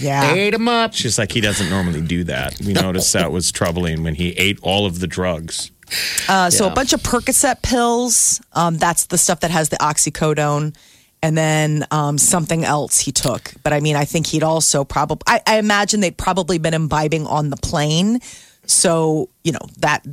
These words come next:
Speaker 1: you gotta take that into consideration.
Speaker 3: Yeah, but a
Speaker 1: But I
Speaker 3: lesson
Speaker 1: guess
Speaker 3: learned should be, kids, if you ever get pulled over by the cops, don't eat your drugs.
Speaker 2: No.
Speaker 1: No.
Speaker 3: It's not worth it. I think they get 'em out of you anyway.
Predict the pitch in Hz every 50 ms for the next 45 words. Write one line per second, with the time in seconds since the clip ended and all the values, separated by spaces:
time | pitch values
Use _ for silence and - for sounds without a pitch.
0 | 151 - - 160 151 156 156 151 - 156 - - 156 143 151 143 139 139 - 143
1 | 135 123 - - 127 131 131 113 - - 135 120 117 113 110 117 135 147 - -
2 | 127 123 120 123 123 107 - 110 104 92 - - 113 98 95 98 101 104 101 101
3 | 95 85 - - 117 107 104 95 95 92 85 82 - - 110 92 - - - 104
4 | 92 - - 104 104 - 87 87 76 - - 87 90 90 78 62 58 - 76 69
5 | - 190 202 208 208 202 196 196 196 190 180 170 156 143 196 196 185 - - 120
6 | 123 113 - - - - - - - - - - - - - - - 135 110 -
7 | 120 95 - 120 113 117 117 113 113 117 98 101 104 104 113 131 139 104 82 78
8 | 69 65 -